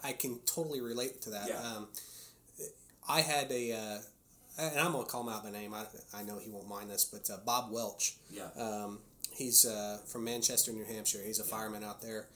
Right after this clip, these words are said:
Speaker 1: Um, just about every week, when I was really going through the rough times, um, Bob sent me a text, and he's like,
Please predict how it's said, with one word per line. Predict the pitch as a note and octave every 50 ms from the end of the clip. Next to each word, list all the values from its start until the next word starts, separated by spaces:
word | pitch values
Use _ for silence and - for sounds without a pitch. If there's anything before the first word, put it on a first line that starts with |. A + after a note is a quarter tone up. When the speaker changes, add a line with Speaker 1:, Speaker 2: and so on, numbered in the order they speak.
| - - - - - - -
Speaker 1:
Um, | A2+ G#2+ G#2 G#2 G2+ G2 G2 - - - - - - - - - - - - - - - - -
just | D3 D#3+ G#3 G#3 - G3
about | D#3+ D#3 C#3+ - - D3+
every | D3 C#3+ C#3+ B2+
week, | A#2 A#2+ A#2+ A2 G#2 - - - - - - - - - - - - - - - - -
when | B2 A#2+
I | A#2 A2+
was | A2+ G#2+ - B2 B2+ C3+
really | D3 E3 E3+ F3 F3+ F3+ F3+ F3+ D#3+ D#3
going | B2+ C#3 C#3 C#3 C3+ B2
through | A#2+ C3 C3 B2
the | A#2+ A#2
rough | A#2 A#2+ A#2+ A#2 -
times, | - - A#2+ A#2 A#2+ A#2+ B2 B2+ - - - - - - - - - - - - - - -
um, | - A#2 A2 G#2+ G#2+ G#2 G#2 G2+ - - - - _ _ - - - - - -
Bob | - B2 A#2+ A#2+ A#2 A#2+ A#2 -
sent | - B2 G2+ G#2+
me | G#2+
a | G2+
text, | - - G#2 F#2+ - - -
and | G#3+
he's | - - G#3
like, | G3+ G3